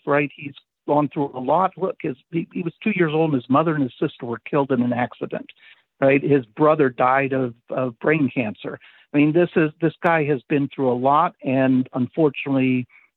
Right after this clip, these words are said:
apparently has an addictive personality, did things while he was, you know, drinking, while he was taking drugs that didn't make any sense. And, and I think clearly, uh, you know,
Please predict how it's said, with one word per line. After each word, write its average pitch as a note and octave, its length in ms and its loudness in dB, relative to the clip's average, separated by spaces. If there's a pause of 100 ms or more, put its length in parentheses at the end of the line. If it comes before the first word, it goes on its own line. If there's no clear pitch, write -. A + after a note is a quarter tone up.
(160)
apparently C3+ 400 2
has B2 120 4
an B2 100 2
addictive A#2+ 520 -4
personality, C3+ 800 0
did C3 300 -6
things B2+ 320 0 (380)
while C3+ 200 0
he B2 180 0
was, A#2+ 200 -2 (440)
you C3+ 100 -4
know, A2+ 140 -4 (540)
drinking, F3 640 2
while C3 180 4
he B2 120 -2
was A#2+ 220 -2 (300)
taking C3 300 0
drugs D3+ 480 2 (440)
that C3 260 2 (400)
didn't C3 180 4
make B2+ 220 2
any B2+ 260 -2
sense. G#3 320 2
And, G#3+ 300 2
and A#3 160 2
I A#3+ 180 2
think B3+ 160 -2 (120)
clearly, G3 720 0 (580)
uh, - 80 -6 (140)
you - 140 0
know, D#3 260 4